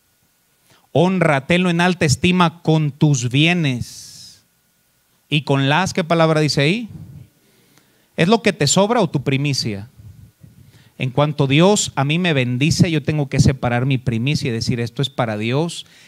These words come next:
Y cuando pasa el plato de ofrenda, o si no pasa, yo voy y le digo, "Señor, gracias porque has sido fiel a mí". ¿Está o no está en este libro, hermano?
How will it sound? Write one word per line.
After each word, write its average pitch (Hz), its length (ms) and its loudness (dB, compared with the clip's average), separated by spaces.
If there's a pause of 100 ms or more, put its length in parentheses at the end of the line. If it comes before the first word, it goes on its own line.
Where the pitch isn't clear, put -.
Y 127 100 -6
cuando 120 300 -4
pasa 170 380 -2
el 156 80 0
plato 160 280 0
de 135 80 0
ofrenda, 143 520 -2
o 117 160 -8 (120)
si - 200 -8
no 123 200 -2
pasa, 151 440 -2 (280)
yo 135 220 0
voy 151 280 2
y - 20 -2
le 127 120 0
digo, 135 200 -2
"Señor, 123 320 -6
gracias 143 400 0
porque 127 260 -8
has 127 80 -6
sido 120 200 -4
fiel 107 200 -10
a 104 60 -10
mí". 113 440 -4 (2500)
¿Está 120 320 -2
o 190 60 -2
no 170 100 -2
está 160 160 -6
en 160 100 -4
este 156 220 -6
libro, 151 280 -2
hermano? 101 280 -10